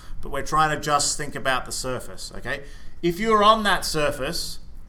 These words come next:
and you're an ant and you didn't know anything about up and down, right?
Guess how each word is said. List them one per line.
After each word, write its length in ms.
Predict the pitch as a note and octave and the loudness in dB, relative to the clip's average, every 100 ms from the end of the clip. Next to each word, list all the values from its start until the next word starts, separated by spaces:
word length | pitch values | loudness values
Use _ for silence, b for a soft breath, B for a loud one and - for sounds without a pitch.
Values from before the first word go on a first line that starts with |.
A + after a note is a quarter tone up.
| - | 0
and 240 | C#3+ C#3+ | 2 2
you're 180 | C#3+ C#3 | 0 0
an 80 | C#3 | 2
ant 500 | C#3+ C3+ C#3 - - - b b b b | 2 2 0 -4 -6 -4 b b b b
and 160 | C3 | -2
you 60 | C#3 | -4
didn't 180 | C#3+ C#3 | -4 0
know 160 | C3+ | 0
anything 300 | C#3+ C#3+ C3+ | 0 -2 -2
about 180 | C3+ B2+ | 0 2
up 180 | B2+ C#3 | 2 0
and 160 | A#2 | -4
down, 460 | A#2 C#3 A2 A2+ D#3 - - - - - | 0 2 0 -4 -6 -8 -10 -10 -8 -4
right? 220 | D3 | -4